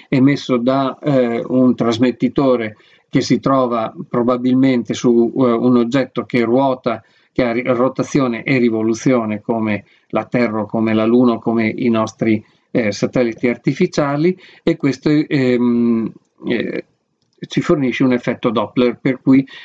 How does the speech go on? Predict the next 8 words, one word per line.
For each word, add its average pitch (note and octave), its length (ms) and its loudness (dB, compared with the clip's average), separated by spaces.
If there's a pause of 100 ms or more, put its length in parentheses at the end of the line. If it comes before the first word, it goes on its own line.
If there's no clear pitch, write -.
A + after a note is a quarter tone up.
avremo C3+ 340 0
un'oscillazione C3+ 1120 0 (240)
della B2 440 2
frequenza, B2+ 880 -2
eh, A#2 400 0
in A#2+ 280 2
modo A2+ 520 0 (200)
eh, G#2+ 420 -4